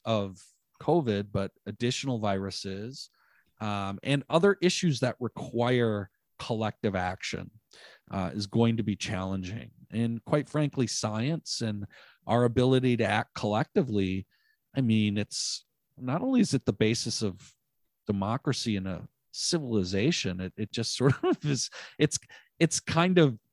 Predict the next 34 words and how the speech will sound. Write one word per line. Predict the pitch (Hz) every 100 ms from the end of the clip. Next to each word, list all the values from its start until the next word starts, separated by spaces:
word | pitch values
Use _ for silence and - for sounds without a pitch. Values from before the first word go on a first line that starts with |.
| _
essential, | - - 143 139 - 202 247 - _ _ _ -
uh, | 139 131 123
but | 117 139 -
yet | 143 131 - _ _ _ _
it's | 139 127 - -
really | 120 151 151 139
revealed | 131 113 127 127 113 110
that | 107 -
that | 113 123 -
is | 113 104
very | 98 101 120 180 -
tenuous | - 175 285 269 95 - -
right | 98 95
now | 98 98
in | 98
this | 110 -
country, | - 113 - 165
and | 190
I, | 214 277 -
I | 196
would | 262 -
say | - 208
increasingly | 190 180 170 170 165
globally. | 143 131 135 110 87 78 _ - - - - _
Um, | - 107 107 104 104 101
and | 113 110
so | 127
we're | 120 131
gonna | 139
have | 127
to | -
continue | - 107 - 123 117
to | 104
track | - 113 107